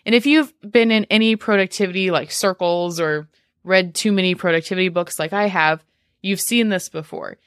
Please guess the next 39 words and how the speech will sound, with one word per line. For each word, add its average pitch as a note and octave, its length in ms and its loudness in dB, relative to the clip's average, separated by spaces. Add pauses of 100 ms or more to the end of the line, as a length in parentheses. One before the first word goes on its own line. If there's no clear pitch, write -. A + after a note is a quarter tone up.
(120)
If G3 160 -2
you've B3+ 160 2
ever B3+ 240 2
been A#3+ 160 0
in A3+ 100 2
a G#3 60 2
management G#3 500 0
position, D#3+ 400 -4
you, F#3+ 320 -6 (220)
you G3+ 160 -2
know A3+ 220 4
the G#3 120 0
Pareto D#3+ 500 -4
principle. - 500 -16 (380)
But G#3+ 100 2
I A#3 40 4
wanted E4+ 240 0
to A#4 120 2
share C#4 300 2
some B3+ 200 -4
little A#3+ 160 -2
footnote G3 640 -4
thoughts - 420 -4
that E3 160 -2
I E3 80 2
have E3 400 -2 (340)
after F#3+ 280 -2
we G3 80 -2
go F#3+ 180 2
through G3 200 -4
and F3 80 -4
explain E3 360 -4
it D#3+ 120 -4
a D#3+ 40 -8
little A3 220 -2
bit A#3 160 2
more F3+ 180 -4
in D#3+ 160 -6
depth. - 360 -12